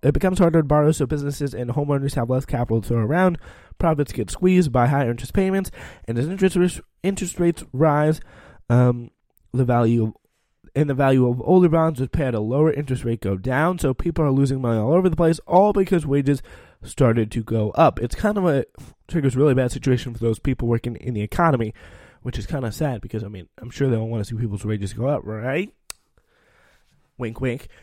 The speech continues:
<laughs> So, um, everything in the structure of the economy then is geared towards making sure wages never have to rise. And for nearly half a century,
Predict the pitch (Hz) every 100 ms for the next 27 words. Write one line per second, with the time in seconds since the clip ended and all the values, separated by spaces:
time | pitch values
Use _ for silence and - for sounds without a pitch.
0 | _ _ - 131 156 - - 190 170 -
1 | 202 180 156 - _ _ _ 175 190 214
2 | 196 196 170 175 - 175 175 170 156 147
3 | 165 170 170 170 135 165 160 - 170 147
4 | 147 190 226 247 208 220 208 165 180 165
5 | 170 - 156 151 - - - _ - 120
6 | 120 127 113 117 107 104 135 160 147 -
7 | - - _ _ _ _ _ _ _ _
8 | _ 147 143 151 147 156 139 - 160 175
9 | - 143 160 151 139 131